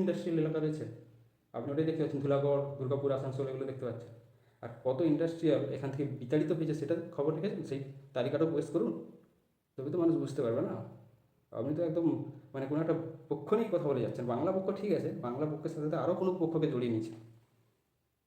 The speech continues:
বুঝতে পারলেন? বাংলাতে নাকি অন্য কোনো, আহ, বাইরের কোনো স্টেটের এসে কোনো সাংসদ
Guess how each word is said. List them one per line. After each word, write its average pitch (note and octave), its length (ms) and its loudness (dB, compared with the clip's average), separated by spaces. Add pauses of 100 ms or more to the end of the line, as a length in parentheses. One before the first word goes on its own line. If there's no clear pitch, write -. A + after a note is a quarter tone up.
(420)
বুঝতে A#2 200 -14
পারলেন? A#3 240 -6 (960)
বাংলাতে C#3 380 -2
নাকি C#3 140 -2 (140)
অন্য C#3 100 0 (100)
কোনো, C#3+ 120 0 (760)
আহ, A2 240 0 (340)
বাইরের B2 340 4
কোনো C3 180 -2
স্টেটের C3 380 -2
এসে C3 140 -4 (160)
কোনো B2+ 180 -2
সাংসদ A#2+ 260 -2